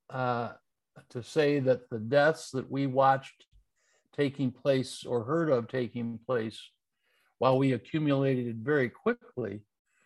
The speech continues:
a hundred thousand, then two hundred thousand, and now a million deaths in this country,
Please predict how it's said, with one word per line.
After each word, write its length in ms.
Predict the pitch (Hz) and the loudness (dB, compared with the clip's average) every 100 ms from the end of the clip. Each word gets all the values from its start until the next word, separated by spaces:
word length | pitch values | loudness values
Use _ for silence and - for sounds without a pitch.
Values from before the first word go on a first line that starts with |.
| _ _ 120 | _ _ -6
a 80 | |
hundred 360 | 104 151 156 135 | -2 0 0 2
thousand, 440 | 143 131 123 127 | 4 4 2 -2
then 200 | 127 123 | -2 -4
two 240 | 110 175 160 | -4 -4 -2
hundred 340 | 143 131 120 | -2 -2 -2
thousand, 440 | 131 123 117 113 117 | -2 0 -2 -4 -6
and 120 | 120 | -4
now 220 | 131 127 | -2 0
a 80 | 123 | -2
million 460 | 127 143 151 143 123 | -2 -4 -2 -4 0
deaths 320 | 135 139 - | 2 0 -4
in 140 | 113 95 | -10 -10
this 200 | 92 - - | -12 -16 -14
country, 440 | 98 85 - | -14 -14 -18